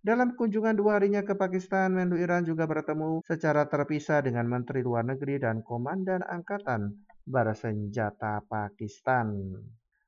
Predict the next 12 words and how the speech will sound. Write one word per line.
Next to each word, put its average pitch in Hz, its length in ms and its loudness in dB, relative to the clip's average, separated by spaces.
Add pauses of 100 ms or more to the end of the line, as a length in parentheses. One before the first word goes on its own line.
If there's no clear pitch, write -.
Badan 143 400 10
Energi 131 320 4
Atom 127 240 4
Internasional, 131 720 2
I 131 160 2
A 131 240 2
E 135 80 2
A, 131 80 0
telah 135 320 2
mengkonfirmasi 135 960 -4
dalam 143 320 0
laporan 143 320 0